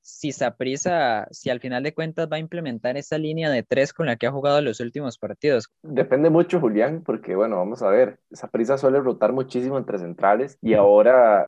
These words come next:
Speaker 2: Aubrey David no puede jugar, por lo menos el partido de ida. Entonces, dejar abierta la posibilidad de jugar con línea de, de cuatro o de bajar a uno de sus mediocampistas o jugar con algo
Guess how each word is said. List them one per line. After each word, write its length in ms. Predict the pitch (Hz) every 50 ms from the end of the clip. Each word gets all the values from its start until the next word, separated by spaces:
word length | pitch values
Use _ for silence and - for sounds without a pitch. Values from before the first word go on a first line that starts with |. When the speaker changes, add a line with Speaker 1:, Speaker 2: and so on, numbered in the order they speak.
| - _ -
Speaker 2:
Aubrey 320 | 117 113 113 120 135 131
David 300 | 120 117 127 123 135 131
no 180 | 117 104 98 92
puede 240 | - 110 107 104
jugar, 460 | 104 95 85 78 90 92 92 90 - _ _ _ _ _ _ _ _ _ _ _ _ _ _
por 120 | - 107
lo 60 | 98
menos 200 | 98 98 101 107
el 100 | 120 98
partido 380 | - 92 90 - - 104 104 104
de 120 | 101 95
ida. 320 | 101 101 101 90 - - -
Entonces, 540 | 110 120 _ _ 87 85 85 196 208 - _ _ _ _ _ _ _ _ _ _ _ _
dejar 360 | 98 110 104 104 113 117 117
abierta 460 | 117 110 110 113 123 123 - - 110
la 120 | 101 92 -
posibilidad 480 | 101 95 98 95 95 95 95 98 104
de 40 | 117
jugar 280 | 113 113 123 123 - -
con 120 | - 95
línea 260 | 95 101 104 113 120
de, 140 | 123 120 - _
de 300 | 117 107 101 98 95 -
cuatro 680 | - 123 117 117 120 - - - 135 143 156 156 _ _ _ _ _ _ _ _ _ _ _
o 340 | 131 127 135 147 165 - -
de 240 | 117 117 117 117 104
bajar 640 | 101 101 92 90 - - 107 107 117 135 - 160 _ _ _ _ _ -
a 100 | 98 101
uno 320 | 101 101 101 107 110 110
de 60 | 110
sus 120 | 107 107 104
mediocampistas 1040 | 104 104 107 104 101 104 - 113 107 _ 131 123 123 - _ - 117 117 - _ _ _
o 120 | - 110
jugar 380 | 127 107 101 101 92 - - _
con 180 | - 120 117
algo 380 | 110 107 113 113 101 123 127